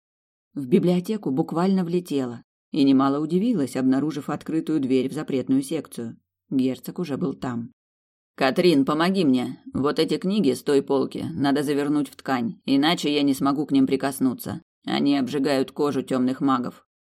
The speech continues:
Аарон уже держал в руках высокую стопку книг. На столе лежала хлопковая ткань, и я принялась складывать на нее указанные книги. "Запретная секция переезжает?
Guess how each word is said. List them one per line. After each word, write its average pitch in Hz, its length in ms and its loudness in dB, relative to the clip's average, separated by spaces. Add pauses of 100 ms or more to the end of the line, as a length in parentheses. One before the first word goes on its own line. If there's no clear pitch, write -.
(460)
Аарон 160 320 -2
уже 156 180 0
держал 143 420 -4
в 127 40 -4
руках 139 360 -6
высокую 131 480 -4
стопку 131 380 -6
книг. 123 480 -4
На 135 140 -2
столе 139 320 -2
лежала 156 360 -4
хлопковая 139 500 -6
ткань, 190 300 -4 (220)
и 143 100 0
я 151 200 2
принялась 139 460 -2
складывать 135 480 -6
на 135 40 0
нее 127 460 0
указанные 127 600 -2
книги. 123 440 -4 (460)
"Запретная 135 640 -2
секция 135 440 -6
переезжает? 135 720 -4